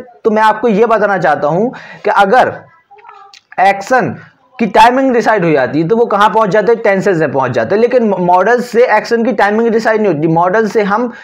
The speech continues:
चीज़ों को सिर्फ express कर सकते हैं कि ये चीज़ अभी करना है, ये चीज़ अभी हुई नहीं है, ठीक है। तो यहाँ पर ये बोला गया है कि ये काल्पनिक action है, जैसे सामर्थ्य, ability, ये सब चीज़ें बता दी यहाँ पर।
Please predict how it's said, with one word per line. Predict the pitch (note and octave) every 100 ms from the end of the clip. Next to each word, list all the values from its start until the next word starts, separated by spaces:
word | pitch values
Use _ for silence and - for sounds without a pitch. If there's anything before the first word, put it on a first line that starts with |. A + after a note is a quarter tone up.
| -
चीज़ों | - G3+ A#3+
को | B3+
सिर्फ | A#3+ A3+
express | G#3 - A3+ A3+
कर | A3+ D#3
सकते | D#3 C#3 D3+
हैं | C#3+
कि | G3
ये | F#3+ A3+
चीज़ | A#3 A3+
अभी | A#3 A#3
करना | G#3+ F#3 G#3+
है, | A#3+ A#3+
ये | A#3
चीज़ | A#3 A3
अभी | A3+
हुई | A3 G3+ A3+
नहीं | F#3+ C3+
है, | G2+ - - _
ठीक | - G#3
है। | A3+ - - - - - - _ _ _ _ -
तो |
यहाँ | G3 G3+ A3
पर | A3+ B3
ये | F#3+ G#3+ B3
बोला | G3 G#3+ A3
गया | G3+ F#3+
है | G3+
कि | A#3
ये | A#3 A#3+
काल्पनिक | A3 G#3 F#3 A3+ A3+ G3
action | F3 G#3 G#3+
है, |
जैसे | G#3 G#3 G#3+
सामर्थ्य, | G3 F3 G3 G3 G#3
ability, | F3 E3+ F#3 E3 G3+ F#3
ये |
सब | F#3+ G3+
चीज़ें | F3 F3+ F#3
बता | D#3+ E3+
दी | F3
यहाँ | F#3+ F#3
पर। | E3+ G3